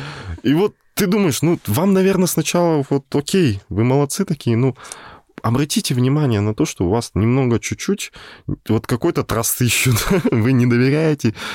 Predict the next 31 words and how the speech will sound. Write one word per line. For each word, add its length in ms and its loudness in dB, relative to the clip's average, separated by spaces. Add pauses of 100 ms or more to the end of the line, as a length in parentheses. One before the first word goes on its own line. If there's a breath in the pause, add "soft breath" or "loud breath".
(140)
своим 440 2
же 120 2
людям, 300 2
которые 320 0
приносят 420 -2
вам 160 2
эти 160 -2
результаты. 640 -2
И 20 2
вы 140 2
начинаете 880 0
их 200 -2
челленджить, 680 0
челленджить, 560 -2
челленджить. 320 -2 (460 loud breath)
Я 120 2
просто 280 -2
работал 440 0 (320)
в 180 0
России, 540 0 (720)
в 180 -10
том 220 2
же 100 2
филиале, 680 2
в 40 -20
котором 340 -2
мы 100 0
работаем 360 -2
сейчас 320 -6
в 40 -8
Казахстане. 500 -2